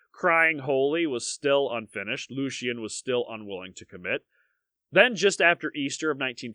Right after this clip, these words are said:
fifty, James met Mary Painter, an American embassy economist. Lucian and James took quickly to going to Mary's and listening to classical music, smoking, drinking, talking, and Mary liked to read them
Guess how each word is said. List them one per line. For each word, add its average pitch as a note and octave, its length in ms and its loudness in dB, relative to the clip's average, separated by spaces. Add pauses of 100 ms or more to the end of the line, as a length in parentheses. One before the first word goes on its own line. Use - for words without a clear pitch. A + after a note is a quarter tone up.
fifty, D#3 460 -4 (200)
James D#3 500 0
met C#3 320 -2
Mary A#2 560 -4
Painter, E3+ 540 -12 (260)
an C3+ 100 -2
American D3+ 520 2
embassy C3 460 -6
economist. C#3 680 -8 (260)
Lucian D#3 420 4
and C#3 120 -8
James B2+ 320 -2
took - 260 -4
quickly D3 360 2
to A#2 80 0
going A2+ 300 -4
to B2 100 -8
Mary's A2 420 -2
and A2+ 100 -8
listening A#2+ 320 -10
to - 80 -12
classical G2+ 440 -8
music, D#3 340 -2 (240)
smoking, E3 580 -2
drinking, C3+ 500 -6
talking, B2 440 -4 (240)
and F#3 240 -4
Mary D3+ 220 4
liked C3 280 0
to D3 80 -4
read A#2+ 360 -8
them A2 220 -4